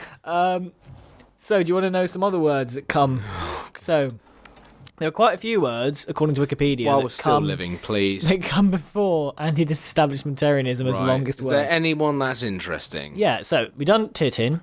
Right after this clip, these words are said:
Speaker 1: Titin. Then, uh, so that the next after that, so
Speaker 2: Yeah.
Speaker 1: Titin has a hundred eighty-nine thousand eight hundred nineteen letters. The next longest word has only one thousand nine hundred nine letters.
Speaker 2: What?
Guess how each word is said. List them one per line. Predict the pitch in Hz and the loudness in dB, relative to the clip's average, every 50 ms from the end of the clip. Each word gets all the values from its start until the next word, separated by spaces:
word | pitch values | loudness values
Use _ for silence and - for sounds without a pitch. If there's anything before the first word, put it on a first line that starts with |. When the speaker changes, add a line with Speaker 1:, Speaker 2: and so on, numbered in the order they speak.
| - - - | -8 -8 -2
Speaker 1:
Titin. | - 127 120 113 - 113 123 156 - - - - - - - - - - _ | 2 2 2 2 2 0 0 -2 -4 -8 -12 -14 -12 -12 -12 -14 -16 -14 _
Then, | - 170 175 180 180 180 170 - - _ _ _ _ _ - | -2 0 0 0 0 -2 -6 -10 -12 _ _ _ _ _ -6
uh, | 151 147 143 143 143 143 139 139 139 139 139 - - _ _ _ _ - - - - - _ _ | -4 -2 0 2 2 2 2 2 2 0 0 -2 -4 _ _ _ _ -20 -20 -20 -20 -20 _ _
so | - - 151 131 | -2 0 2 2
that | 120 120 143 - - _ _ - | 2 2 -2 -2 -4 _ _ -8
the | 156 151 151 151 147 143 139 143 139 - | -4 0 0 2 2 2 2 0 -2 -4
next | 151 151 180 208 - - - 202 | -2 0 0 0 0 0 2 4
after | 185 175 - - 147 | 4 4 2 0 0
that, | 143 120 131 156 - _ - - - - - - _ | 0 0 0 -2 -4 _ -20 -20 -20 -20 -20 -20 _
so | - - 165 | 0 2 4
Speaker 2:
Yeah. | 170 - - - - 151 - - - - | 4 2 0 -4 -8 -14 -14 -12 -8 -2
Speaker 1:
Titin | - 233 269 269 277 247 | 2 2 2 2 2 0
has | 240 214 185 190 | -2 0 0 2
a | 190 175 160 | 4 4 4
hundred | 180 175 160 165 160 156 - | 2 0 0 0 0 0 0
eighty-nine | 143 135 - 143 139 131 123 123 120 | 0 0 0 0 0 2 2 0 0
thousand | - 131 120 113 117 110 110 110 107 - | 2 2 2 2 2 0 -2 -4 -4 -2
eight | 135 127 - | 0 0 0
hundred | - 107 110 107 107 101 110 107 101 - - - - | 0 -2 -2 0 0 2 2 0 0 -2 -6 -8 -4
nineteen | 120 113 110 110 107 107 - - 113 113 113 113 107 - 110 107 107 104 104 - - | -2 0 0 0 0 0 0 0 0 0 0 0 0 0 0 0 0 0 -2 -2 -2
letters. | 110 117 - - - 92 95 98 - - - - - - - - - - - - | 0 0 0 0 0 0 0 0 -2 -4 -6 -12 -18 -16 -16 -18 -18 -18 -14 -8
The | - 131 | -4 -2
next | 143 160 190 254 269 - - 190 | 0 2 2 0 0 0 0 0
longest | 147 135 127 120 - | 0 0 0 -2 0
word | 131 120 113 113 113 | 2 2 2 2 0
has | 127 139 127 | -2 0 0
only | 131 139 139 139 | 2 2 2 2
one | 139 156 156 165 156 | 2 2 0 0 0
thousand | 156 151 143 139 135 139 | 0 0 0 0 0 0
nine | 131 127 127 | 0 0 0
hundred | 131 127 120 123 | 0 -2 -4 -6
nine | 127 127 135 143 143 143 135 | -4 0 2 2 2 2 0
letters. | 117 107 95 - - 76 92 101 - - 226 | -2 -4 -6 -6 -6 -6 -6 -6 -6 -6 -6
Speaker 2:
What? | 262 269 277 262 - - - - - | -4 -6 -6 -4 -4 -2 -2 -2 -4